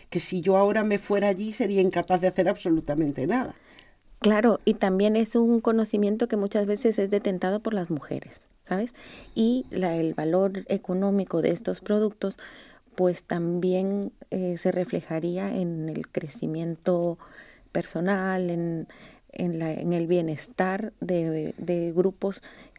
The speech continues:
Speaker 2: que históricamente han estado un poco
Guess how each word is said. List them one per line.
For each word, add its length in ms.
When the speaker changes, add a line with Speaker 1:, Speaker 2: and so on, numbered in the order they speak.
Speaker 2:
que 120
históricamente 1000
han 180
estado 920
un 140
poco 600